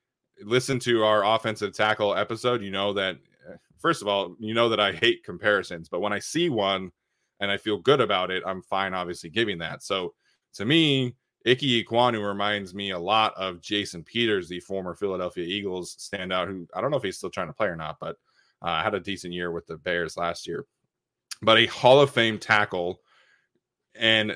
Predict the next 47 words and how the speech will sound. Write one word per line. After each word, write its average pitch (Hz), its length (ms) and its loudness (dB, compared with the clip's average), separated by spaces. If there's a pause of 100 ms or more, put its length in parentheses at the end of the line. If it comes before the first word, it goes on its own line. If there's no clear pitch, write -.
(160)
that 120 320 4
kind 123 200 4
of 101 180 -4
player, 113 340 4
that 113 180 2
kind 113 180 0
of 95 60 -2
movement 98 540 -4
is 92 200 -4
what 104 200 2
I 95 100 -2
see 107 580 -2 (340)
with 101 240 -2
Ike - 140 -10
Ekwonu. 95 720 -2
The, 95 160 -8
the 110 140 -2
pass 139 340 4
blocking, 127 420 2
the 113 60 -6
pass 127 320 0
pro 131 220 4
is 101 160 -2
definitely 113 320 2
a 104 60 2
work 110 260 0
in 92 120 -4
progress. 139 600 2 (500)
I 98 120 -2
do 120 260 -4
think 113 340 -4
that 104 260 0
there 101 200 0
is 104 500 -2
some 104 720 -2 (140)
technique 101 520 -4
things 117 280 -4
that 95 140 -2
need 104 180 -4
to 95 80 -14
be 90 100 -6
hashed 87 340 -4
out. 127 280 6 (580)
In 107 80 -8
terms 151 260 -2
of 110 180 2
physical 127 540 0